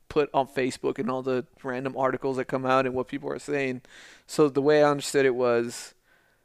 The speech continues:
we were without water for an extra two days because people that had water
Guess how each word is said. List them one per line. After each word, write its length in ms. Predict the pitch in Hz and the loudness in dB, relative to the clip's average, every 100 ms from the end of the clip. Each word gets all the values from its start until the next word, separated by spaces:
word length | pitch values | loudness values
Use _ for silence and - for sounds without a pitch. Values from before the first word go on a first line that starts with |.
| _ _ - | _ _ -18
we 500 | 135 143 160 180 185 | -6 -2 0 0 -2
were 340 | - 143 139 | -6 0 2
without 540 | 131 135 139 143 - - | 2 4 8 8 6 -2
water 320 | 135 131 135 | 2 4 2
for 180 | - 135 | -2 -2
an 80 | 120 | 0
extra 340 | 123 123 - 131 | 0 -2 -2 -4
two 200 | - 135 | -2 0
days 560 | 131 120 117 117 - _ _ _ _ - | 2 2 -2 -6 -14 _ _ _ _ -8
because 840 | 135 135 131 127 123 120 - - _ _ - _ _ - | -4 0 4 4 2 0 -10 -18 _ _ -20 _ _ -10
people 300 | - 165 147 | -6 -4 2
that 180 | 139 113 | 2 4
had 240 | 135 147 | 4 4
water 440 | 151 156 165 175 | 4 0 0 -2